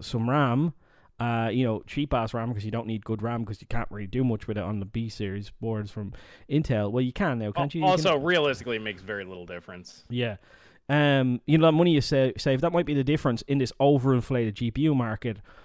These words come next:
Speaker 1: between getting a sixty six hundred X T and getting a sixty seven hundred X T.
Speaker 2: Right.
Speaker 1: You know, so I was like, I was like, if I was you, like, and you, you, you have to build a game P C, save as much as you can on platform cost, cost right now, and divert all of those funds to G P U.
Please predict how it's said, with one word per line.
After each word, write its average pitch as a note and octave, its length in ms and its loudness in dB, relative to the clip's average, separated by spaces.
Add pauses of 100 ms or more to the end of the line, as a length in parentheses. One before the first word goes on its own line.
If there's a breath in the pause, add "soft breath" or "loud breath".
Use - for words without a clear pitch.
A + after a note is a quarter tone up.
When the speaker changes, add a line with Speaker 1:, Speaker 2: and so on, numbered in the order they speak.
(120)
Speaker 1:
between C3 320 2
getting B2+ 340 4
a A2+ 80 0
sixty - 400 -4
six - 240 -2
hundred A#2 260 0
X G#2 160 -6
T A2 220 -2
and G#2+ 100 -6
getting A2+ 160 -4
a G#2+ 40 -4
sixty B2+ 280 -8
seven C#3+ 280 -4
hundred G#2+ 200 -8
X - 160 -18
T. - 160 -16 (680 soft breath)
Speaker 2:
Right. G3 180 -2
Speaker 1:
You C3 120 4
know, C3+ 120 0 (320)
so D#3+ 240 8
I C#3+ 180 6
was D3+ 120 6
like, C#3 180 4
I C#3 60 2
was D3 120 2
like, C#3 120 2
if B2 160 0
I F3 100 8
was D3+ 140 6
you, D3 400 6
like, C3 200 -4
and C3+ 140 0
you, A#2 220 2
you, A#2 280 -4
you A#2+ 240 -4
have - 340 -2
to C#3+ 80 0
build B2 180 2
a - 20 -6
game C3 220 -2
P A#2+ 100 -2
C, G2+ 160 -6
save B2 300 -2
as G#2 140 -4
much A#2+ 480 4
as D#3+ 100 -4
you D#3+ 60 -2
can D3 240 0
on A2+ 100 -6
platform C3+ 380 -6
cost, - 460 -10
cost A#2 360 -4
right G2 120 -6
now, A2+ 260 -4 (560 soft breath)
and G#2+ 520 -6
divert A#2 420 0
all A2+ 160 0
of G2+ 80 -4
those G2 200 -6
funds G#2 280 -6
to G2+ 80 -6
G A2 180 -6
P - 140 -8
U. E2+ 140 -10